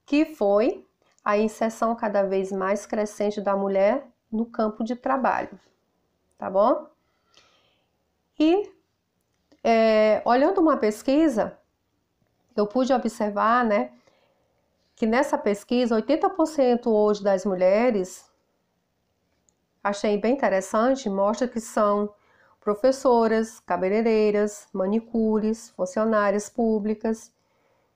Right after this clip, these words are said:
e outros trabalham em serviço de saúde. Mas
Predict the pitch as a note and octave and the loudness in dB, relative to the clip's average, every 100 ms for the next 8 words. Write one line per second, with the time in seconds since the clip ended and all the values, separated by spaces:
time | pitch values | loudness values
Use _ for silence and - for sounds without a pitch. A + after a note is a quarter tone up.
0 | - A#3+ C4 C#4+ D4 C#4 - C#4 B3 A#3+ | -2 2 4 4 2 -4 -2 0 2 2
1 | B3 C#4 - _ _ - C4 C#4+ C4+ B3 | 2 -2 -6 _ _ -4 -2 2 2 2
2 | B3+ B3 - D4 D4 A3 E3+ F3+ - _ | -2 -4 -4 0 2 2 -2 -8 -20 _
3 | _ _ _ _ _ _ _ _ _ _ | _ _ _ _ _ _ _ _ _ _
4 | _ - - - - A3 A#3 B3 A3+ F#3+ | _ -20 -20 -14 -2 4 6 6 4 2
5 | - - | -4 -16